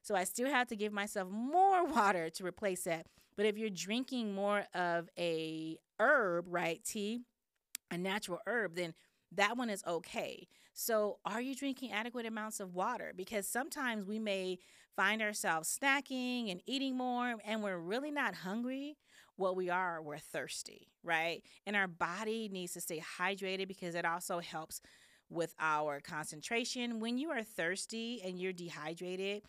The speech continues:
you can have frequent headaches, right? You can have different body aches. Your skin is dry, irritated, right? Can feel, like, crackly,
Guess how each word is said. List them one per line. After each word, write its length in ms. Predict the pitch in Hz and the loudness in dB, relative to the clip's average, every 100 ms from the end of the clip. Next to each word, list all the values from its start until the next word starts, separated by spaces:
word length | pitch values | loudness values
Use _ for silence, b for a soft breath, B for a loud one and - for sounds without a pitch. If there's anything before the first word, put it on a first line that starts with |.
| b b b | b b b
you 120 | 220 | -6
can 160 | 226 247 | -4 -2
have 260 | 214 165 | 0 0
frequent 400 | - 165 - 151 | -2 -8 -8 -10
headaches, 640 | 170 233 233 226 226 220 - | -6 -2 2 2 2 -2 -4
right? 360 | 190 185 190 190 B B | 2 2 2 -4 B B
You 120 | - 220 | -8 -6
can 140 | 208 | -4
have 220 | 208 165 | -2 -4
different 400 | 165 165 156 151 | -4 -8 -8 -4
body 400 | 185 190 214 220 202 | 0 0 0 -2 -2
aches. 460 | 202 208 208 202 - B B | 0 2 0 -4 -10 B B
Your 140 | 170 | -6
skin 640 | 165 - - - 220 226 226 | -2 -2 -2 -2 0 2 2
is 180 | 226 208 | -2 -2
dry, 560 | 196 196 196 202 202 - - | 2 6 8 6 4 -2 -2
irritated, 920 | 202 214 208 214 196 202 196 196 196 | 2 2 0 -2 0 2 2 2 0
right? 300 | 185 180 190 | 0 2 2
Can 120 | 190 | -2
feel, 300 | 180 190 175 | -8 -4 -4
like, 300 | 175 160 160 - _ - | -4 -6 -8 -16 _ -12
crackly, 1000 | - 208 214 - 208 202 202 202 202 | 2 2 2 0 0 2 2 2 -2